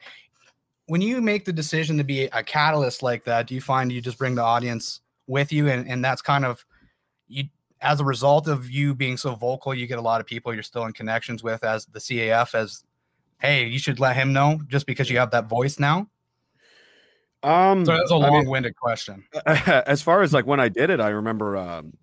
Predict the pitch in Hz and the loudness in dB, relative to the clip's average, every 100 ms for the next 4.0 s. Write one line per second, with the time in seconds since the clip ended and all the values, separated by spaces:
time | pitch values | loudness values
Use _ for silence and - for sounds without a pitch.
0 | _ _ 101 110 95 127 - 127 117 113 | _ _ -12 -8 -2 -2 0 0 0 -2
1 | 127 123 107 - - 131 113 110 101 101 | -2 -2 -2 -4 -6 -4 -4 -4 -4 -6
2 | - - 107 104 - 101 107 131 143 107 | -6 -4 -2 -2 -2 -4 -4 -2 0 0
3 | 95 92 104 85 - 90 87 87 82 | -2 -6 -6 -6 -6 -6 -6 -6 -8